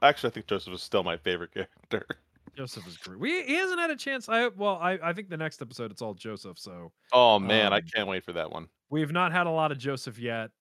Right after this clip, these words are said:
Speaker 2: uh, but yeah, no, it's, it's good, it's a balanced cast, I'm just,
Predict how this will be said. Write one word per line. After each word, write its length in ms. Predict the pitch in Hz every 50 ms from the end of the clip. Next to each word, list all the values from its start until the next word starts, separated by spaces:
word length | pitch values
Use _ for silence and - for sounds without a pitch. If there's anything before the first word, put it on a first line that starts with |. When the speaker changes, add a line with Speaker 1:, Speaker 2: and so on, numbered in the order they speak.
| _ _ _ _
Speaker 2:
uh, 380 | 113 110 107 107 107 101 98 104
but 140 | 117 156 208
yeah, 100 | 302 330
no, 200 | 302 320 330 311 254
it's, 160 | 226 - 220
it's 180 | 214 208 -
good, 160 | - 233 226 226
it's 140 | 208 -
a 20 | 190
balanced 400 | 170 180 180 190 190 175 - -
cast, 420 | - 165 165 170 175 170 - -
I'm 200 | 156 147 147 139
just, 260 | 143 139 131 - -